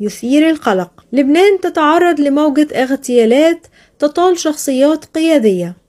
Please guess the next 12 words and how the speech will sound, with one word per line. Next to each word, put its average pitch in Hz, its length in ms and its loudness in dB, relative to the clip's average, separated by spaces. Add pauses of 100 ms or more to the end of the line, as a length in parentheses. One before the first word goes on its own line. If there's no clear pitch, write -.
(120)
تطبيق 320 540 0
اللامركزية 262 1000 0
الإدارية 269 1000 2
في 285 160 -2
لبنان 262 580 -2 (180)
قادم 311 420 0
لا 277 160 2
محالة، 226 560 -2 (220)
والحديث 294 640 0
عنه 339 360 -4
سيبدأ 262 540 0
يتصاعد 285 840 -2